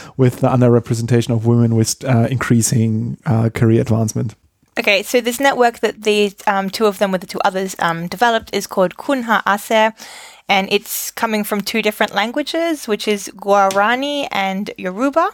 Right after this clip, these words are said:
Speaker 2: So that's, uh, indigenous South American for the first, I think, and African for the second origins, where Cunha means woman and Acer means powerful, so it's just powerful women, basically.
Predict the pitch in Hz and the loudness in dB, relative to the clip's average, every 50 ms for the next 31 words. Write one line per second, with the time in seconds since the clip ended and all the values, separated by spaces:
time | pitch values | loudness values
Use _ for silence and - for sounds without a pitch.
0 | _ _ _ - - - - - _ - - - 202 196 190 196 196 190 190 - | _ _ _ -20 -20 -20 -20 -20 _ -14 -4 2 2 4 4 4 2 0 2 0
1 | 185 180 - - - - - - - _ _ - - 185 190 180 - - 202 208 | 0 -2 -2 -6 -14 -14 -14 -16 -20 _ _ -2 0 0 0 0 0 -2 -2 -2
2 | 247 226 - 233 233 226 - - 202 202 202 - 202 185 190 190 196 214 226 - | -2 -2 -2 -2 -2 -2 0 0 0 0 2 0 -2 0 2 2 2 2 0 0
3 | - 247 233 226 220 - - 208 214 208 - 208 202 208 - 202 196 - 202 190 | -2 -4 -4 -4 -6 -8 -6 -6 -6 -2 0 0 0 2 0 -2 -4 -4 -6 -6
4 | 185 185 185 - - 196 - - 208 196 - 190 185 190 - 185 - - 180 - | -6 -8 -6 -6 -8 -8 -8 -10 -12 -10 -8 -10 -10 -8 -10 -6 -2 -2 -2 0
5 | - 190 180 175 180 185 - - - - - - - - - - 214 233 233 226 | -2 -4 -4 -4 -8 -10 -12 -20 -20 -20 -20 -20 -18 -8 -2 0 0 0 0 -2
6 | 254 247 240 233 233 226 - - 190 185 185 190 185 185 185 185 180 180 - - | -4 -4 -4 -4 -6 -6 -6 -4 0 2 2 4 4 4 4 4 2 2 0 -2
7 | - - - 269 269 262 262 262 254 240 240 226 214 202 196 196 202 - - - | -6 -6 -4 -4 -2 0 2 2 2 2 0 -2 -4 -4 -6 -6 -10 -10 -10 -2
8 | - 339 403 427 403 392 - - - 208 202 202 196 202 - - 190 - - 202 | -2 -2 0 -2 -4 -6 -8 -4 -2 0 0 0 0 -2 -2 -2 -2 0 0 -2
9 | 185 180 180 175 - - - 175 170 185 - - 208 196 190 - - - 180 175 | 0 0 -2 -4 -6 -2 -2 0 0 -2 -2 -4 -4 -4 -4 -6 -6 -4 -6 -6
10 | - - - 175 175 180 - 190 185 170 - - - 233 262 262 254 247 233 247 | -6 -6 -2 -2 -2 -2 0 0 0 0 0 -2 -2 0 0 0 0 2 2 2
11 | 240 254 - 254 240 - 240 233 240 240 | 2 2 0 -4 -4 0 0 0 -2 -2